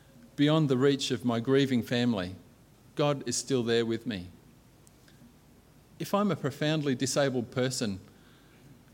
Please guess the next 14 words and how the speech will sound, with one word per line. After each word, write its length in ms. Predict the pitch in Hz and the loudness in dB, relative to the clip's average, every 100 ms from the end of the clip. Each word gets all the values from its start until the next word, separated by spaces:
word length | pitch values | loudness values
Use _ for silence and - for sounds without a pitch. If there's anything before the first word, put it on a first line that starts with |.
| - - | -20 -10
sadly 420 | - 165 165 151 | -2 2 2 2
beyond 280 | 127 135 147 | 4 4 4
the 40 | 120 | 0
communication 760 | - 135 127 123 131 131 127 | 0 2 2 2 2 2 0
of 120 | 113 123 | 2 2
even 220 | 117 117 | 0 0
skilled 440 | - - 131 117 | -2 0 0 -2
carers, 540 | - 127 117 95 - - - - - | -4 -2 0 -2 -8 -14 -20 -16 -4
God 280 | 165 160 - | -2 -2 -4
is 80 | 123 | -6
still 300 | - 156 135 | -2 -2 0
there 240 | 123 120 | 0 0
with 200 | 113 110 | 0 -2
me. 180 | 113 90 | -4 -8